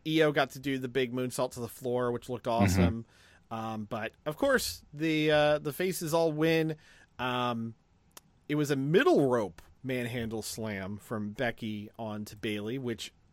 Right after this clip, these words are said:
Speaker 1: I
Speaker 2: Mm-hmm.
Speaker 1: guess doesn't make it an avalanche. Is it just a blizzard at that point? I don't know.
Speaker 2: Yeah, it's, it's, it's a flurry.
Speaker 1: <laughs> Yeah, a flurry
Speaker 2: It's a, it's a, it's a flurry.
Speaker 1: manhandle slam.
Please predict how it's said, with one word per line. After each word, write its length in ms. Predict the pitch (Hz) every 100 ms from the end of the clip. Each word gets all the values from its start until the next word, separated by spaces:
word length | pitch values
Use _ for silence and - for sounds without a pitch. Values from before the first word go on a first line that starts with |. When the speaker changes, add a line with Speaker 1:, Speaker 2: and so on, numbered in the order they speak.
| -
Speaker 1:
I 40 | 90
Speaker 2:
Mm-hmm. 60 | 82
Speaker 1:
guess 160 | 175
doesn't 280 | - 175 156
make 200 | 151 151
it 80 | 123
an 80 | 113
avalanche. 600 | 110 139 120 107 92 -
Is 100 | 110
it 40 | 113
just 180 | 131
a 40 | -
blizzard 540 | 98 104 135 165 190
at 140 | 196 202
that 180 | 226
point? 320 | - 220 214 214
I 60 | 139
don't 180 | 156 151
know. 380 | 139 139 139 131 - - - - 117
Speaker 2:
Yeah, 540 | 127 131 123 113 104 110
it's, 140 | 113
it's, 260 | 117 - -
it's 140 | 95
a 40 | -
flurry. 520 | - 101 80 78 - -
Speaker 1:
<laughs> 80 | 147
Yeah, 260 | 151 170 - -
a 40 | 147
flurry 640 | - - 139 139 135 127
Speaker 2:
It's 80 | 104
a, 40 |
it's 120 | 85
a, 40 | 107
it's 100 | 123
a 20 | 127
flurry. 40 | 120 85
Speaker 1:
manhandle 260 | 82 127
slam. 520 | - - 110 104 95